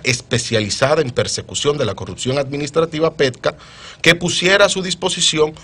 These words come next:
todos los elementos de pruebas que fueron recolectados durante la investigación. Eso se corrobora con una instancia de fecha catorce de junio del año en curso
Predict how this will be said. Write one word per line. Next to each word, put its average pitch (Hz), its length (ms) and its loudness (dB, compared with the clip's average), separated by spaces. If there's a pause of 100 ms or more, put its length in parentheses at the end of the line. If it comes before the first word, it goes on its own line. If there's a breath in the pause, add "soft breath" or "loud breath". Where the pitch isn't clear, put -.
(460 loud breath)
todos 123 420 6
los 196 160 4
elementos 101 640 0
de 185 80 4
pruebas 170 440 4 (380 loud breath)
que 156 140 4
fueron 165 500 2
recolectados 135 720 0
durante 113 340 2
la 110 80 -2
investigación. 113 760 -2 (640 loud breath)
Eso 180 260 6
se 185 140 0
corrobora 139 640 4
con 113 180 -2
una 131 160 2
instancia 131 640 0
de 107 100 0
fecha 131 400 0
catorce 120 680 2
de 120 100 2
junio 208 500 0 (600 loud breath)
del 113 400 6
año 120 240 4
en 170 80 2
curso 147 500 0